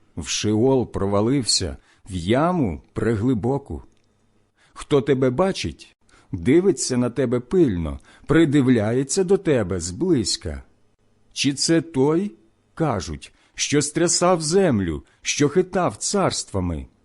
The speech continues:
що обертав світ у пустиню, що міста руйнував, що бранців не пускав додому? Усі царі народів, усі до одного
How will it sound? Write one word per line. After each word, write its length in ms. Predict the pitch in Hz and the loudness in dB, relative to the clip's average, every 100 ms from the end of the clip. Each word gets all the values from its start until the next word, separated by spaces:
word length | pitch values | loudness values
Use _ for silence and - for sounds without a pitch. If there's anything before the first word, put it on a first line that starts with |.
| _ _ _ | _ _ _
що 300 | - - 147 | -6 0 0
обертав 800 | - 175 156 175 170 147 151 160 | 2 2 2 0 0 0 0 0
світ 440 | - 160 202 220 - | -4 -2 -4 -4 -4
у 100 | 170 | -4
пустиню, 800 | 175 170 - - 143 104 87 69 - _ _ - | -2 -2 -4 -2 -2 -2 -4 -8 -14 _ _ -14
що 280 | - - | -6 2
міста 580 | 131 117 95 - 110 120 | 4 4 0 -2 -2 -2
руйнував, 680 | 156 190 175 147 120 85 - - _ - | 0 0 0 0 -2 -2 -6 -18 _ -10
що 340 | - - 156 | -6 2 2
бранців 920 | 104 120 147 185 202 - 120 85 - _ - - | 2 0 2 2 2 2 -2 -4 -10 _ -16 -2
не 220 | 110 143 | 2 2
пускав 600 | 143 190 - 202 170 90 | 2 -2 -2 -2 -2 -2
додому? 600 | 120 151 165 117 87 69 - _ _ _ _ _ _ _ _ _ _ _ _ _ _ _ _ _ _ _ _ _ _ _ _ | -2 2 2 2 -2 -6 -12 _ _ _ _ _ _ _ _ _ _ _ _ _ _ _ _ _ _ _ _ _ _ _ _
Усі 380 | 127 127 - 220 | 0 2 2 0
царі 380 | 208 170 147 165 | 0 2 2 4
народів, 540 | 143 131 175 135 82 - _ _ _ _ _ _ | 2 2 0 -2 -6 -10 _ _ _ _ _ _
усі 380 | - 123 - 226 | -2 0 0 0
до 180 | 196 202 | 2 2
одного 760 | - 175 156 143 117 73 73 | 2 0 2 2 2 0 -6